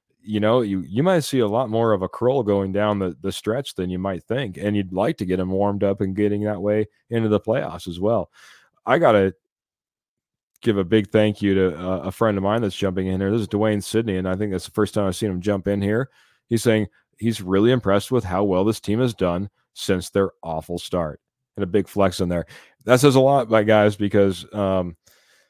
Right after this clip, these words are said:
boy, I don't know if I should out him right here on, uh, the Denver Bronco Roundup, but, uh, that's a, that's a Chiefs fan,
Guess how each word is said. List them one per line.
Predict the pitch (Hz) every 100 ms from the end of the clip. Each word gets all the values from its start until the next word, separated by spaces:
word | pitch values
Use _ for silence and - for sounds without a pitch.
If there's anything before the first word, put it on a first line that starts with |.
| _ -
boy, | 113
I | 107
don't | 104
know | 107 107
if | 95
I | 95
should | - 90
out | 101 110 104
him | 98
right | 101 98
here | 98 104 101
on, | 98 95
uh, | 92 92
the | 90
Denver | 101 104 101
Bronco | 98 98 95
Roundup, | 92 101 101 92 85
but, | 92 90
uh, | 92 92 87 _ _ _
that's | 104 156
a, | 117 -
that's | 151 151
a |
Chiefs | - 156 -
fan, | - 82 82 80